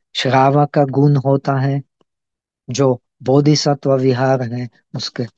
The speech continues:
पास बोधिसत्व गुण का विहार है, मतलब जो बोधिसत्व बोधि प्राप्त किया ऐसा, ए, पुद्गल को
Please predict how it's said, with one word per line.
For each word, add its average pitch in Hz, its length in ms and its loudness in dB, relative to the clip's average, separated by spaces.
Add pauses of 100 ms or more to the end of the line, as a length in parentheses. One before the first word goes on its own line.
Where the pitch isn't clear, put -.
(220)
पास 117 380 -6 (240)
बोधिसत्व 135 720 0
गुण 135 300 -2
का 131 160 -6
विहार 123 480 -2
है, 117 280 -6 (400)
मतलब 123 360 -2 (340)
जो 120 340 -2 (800)
बोधिसत्व 131 720 0
बोधि 131 600 2 (560)
प्राप्त 127 440 -2
किया 123 440 0 (140)
ऐसा, 135 440 0 (640)
ए, 117 140 -12 (160)
पुद्गल 131 460 0
को 127 320 -4